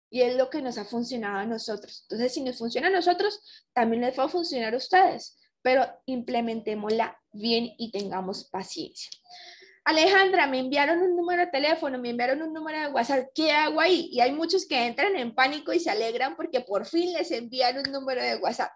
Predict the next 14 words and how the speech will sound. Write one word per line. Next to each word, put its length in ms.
Listo, 480
vamos 300
a 100
colocar 360
acá 180
el 80
ejemplo. 360
Vamos 320
a 100
buscar 540
un 220
chat 360
en 340
donde 580